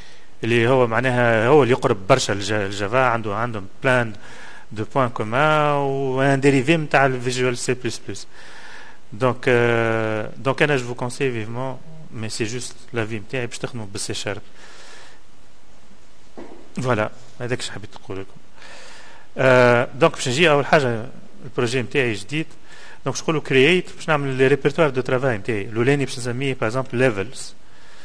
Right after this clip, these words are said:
ولا تنجموا تسميه سينز. ليفلز معناها باش نحط فيه لي نيفو نتاعي.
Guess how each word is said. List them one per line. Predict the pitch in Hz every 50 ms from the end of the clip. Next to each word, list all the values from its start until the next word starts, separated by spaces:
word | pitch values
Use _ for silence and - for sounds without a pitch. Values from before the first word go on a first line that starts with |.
| - - - - - - -
ولا | 113 110 113
تنجموا | - 135 113 113 117
تسميه | - - 120 117 117 110
سينز. | 101 - - - 120 104 95 101 98 - - - - - - - - - - -
ليفلز | 135 127 113 110 101
معناها | 107 104 107 110
باش | 104 -
نحط | - -
فيه | - - 123
لي | 113 110
نيفو | 107 113 104 120 120 101
نتاعي. | 92 - 117 101 95 -